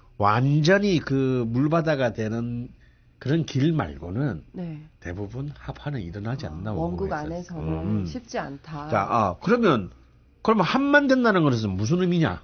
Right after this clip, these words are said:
Speaker 2: 네.
Speaker 1: 이제 그게 이제
Speaker 2: 네, 네. 뭐
Speaker 1: 남잖아요.
Speaker 2: 음양이
Speaker 1: 음.
Speaker 2: 바뀌냐,
Speaker 1: 네.
Speaker 2: 습신이 바뀌냐.
Speaker 1: 네, 그래서 병-, 병화는 병화고 신금은
Speaker 2: 네.
Speaker 1: 신금인 겁니다.
Speaker 2: 아, 네.
Speaker 1: 근데 이 합이 된다는 것은
Speaker 2: 네.
Speaker 1: 쉽게 말해서 전혀 다른 두 사람이,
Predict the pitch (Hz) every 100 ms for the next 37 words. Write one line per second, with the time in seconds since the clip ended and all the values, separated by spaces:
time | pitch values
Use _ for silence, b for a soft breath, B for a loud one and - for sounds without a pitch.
0 | _ 180 170 147 156 151 135 104 98 165
1 | 156 151 - 104 120 113 98 90 98 101
2 | 95 185 220 208 185 175 165 170 170 110
3 | 104 95 82 220 208 196 180 - 185 175
4 | 165 165 165 175 - 110 92 113 113 101
5 | 131 - - - 107 110 101 165 180 92
6 | 87 98 110 143 135 87 - 95 110 135
7 | 104 107 104 123 147 110 80 87 80 76
8 | 78 87 82 76 151 151 165 110 131 87
9 | - b b b b b b - 143 123
10 | 202 202 190 175 151 101 95 82 151 123
11 | 76 - - 175 156 - - - 190 165
12 | 101 92 - 127 85 76 _ _ _ _
13 | _ _ _ - 113 151 180 110 117 156
14 | - 82 82 95 87